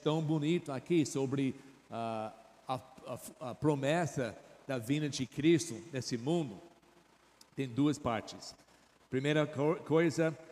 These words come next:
em versículo trinta e um, o anjo tá falando com Maria sobre o plano de Deus, que é o plano de Deus. A vontade é de Deus. A vontade para a sua vida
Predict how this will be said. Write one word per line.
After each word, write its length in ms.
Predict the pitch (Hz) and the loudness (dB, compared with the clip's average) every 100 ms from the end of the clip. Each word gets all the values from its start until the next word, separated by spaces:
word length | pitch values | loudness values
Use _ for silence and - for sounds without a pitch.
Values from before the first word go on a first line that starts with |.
| - - - | -20 -20 -10
em 140 | 131 | -4
versículo 800 | 135 143 - 156 156 156 151 151 | 2 2 2 4 6 6 6 6
trinta 340 | 151 156 156 160 | 4 0 2 4
e 80 | 147 | 4
um, 160 | 120 - - - - _ - _ _ _ _ _ _ _ - | 0 -6 -20 -20 -20 _ -20 _ _ _ _ _ _ _ -4
o 180 | 123 131 | 2 4
anjo 480 | 151 165 131 151 151 - - | 4 2 -2 -6 -8 -16 -6
tá 80 | 135 | -4
falando 320 | - 135 143 | 0 0 -2
com 140 | 135 139 | -4 -4
Maria 580 | 131 117 123 151 156 | -2 0 2 2 2
sobre 300 | 143 139 120 | 0 -2 -2
o 40 | 131 | -2
plano 240 | 127 139 | -2 -4
de 160 | 131 120 | -4 -6
Deus, 600 | 107 131 143 - - - - - - _ - | -2 0 0 -4 -6 -10 -18 -20 -20 _ -4
que 140 | - | 0
é 40 | 127 | 2
o 80 | |
plano 640 | 120 - 139 160 175 180 175 - - | 0 -2 2 2 2 -4 -10 -16 -14
de 320 | 113 147 151 | -2 0 0
Deus. 720 | 156 117 127 101 - - - - - - _ _ | -2 -4 -2 -2 -4 -6 -6 -12 -20 -20 _ _
A 80 | 120 | -4
vontade 1000 | 117 131 - 123 143 160 180 139 180 180 180 - - - | -2 -2 -2 0 0 0 -4 -4 -4 -4 -8 -18 -16 -4
é 280 | 143 143 147 - | -2 -2 -6 -14
de 140 | 117 131 | -6 -4
Deus. 500 | 113 107 85 - - - | -2 -4 -6 -10 -10 -8
A 80 | |
vontade 680 | 110 123 - 123 151 170 139 | -6 -6 -4 -4 -4 -4 -4
para 280 | - 131 135 | -4 -2 -2
a 40 | |
sua 300 | 107 - 139 | -4 -4 -4
vida 500 | 104 117 185 135 113 | -4 -2 0 0 -4